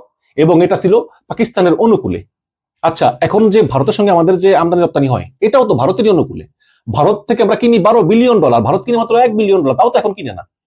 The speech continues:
এটা নিয়ে কোনো কথা বলে না, এটাও তো ভারতের অনুকূলে, এটা নিয়ে কোনো কথা বলে না। কিন্তু পাকিস্তানের সঙ্গে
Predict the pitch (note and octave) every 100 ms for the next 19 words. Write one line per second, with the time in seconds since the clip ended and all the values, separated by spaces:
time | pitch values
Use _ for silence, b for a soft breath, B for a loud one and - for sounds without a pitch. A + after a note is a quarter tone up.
0 | _ _ _ _ _ _ - D4+ D4+ C#4
1 | A3 E3+ C3 F#2 - - _ - F4+ B3
2 | A#3+ B3 A3 A2+ B2+ D4 D#4+ D4 A#3 E3+
3 | A2+ E2+ - _ b - F3 F#3 C4+ C#4
4 | C4 A#3+ A#3 B3+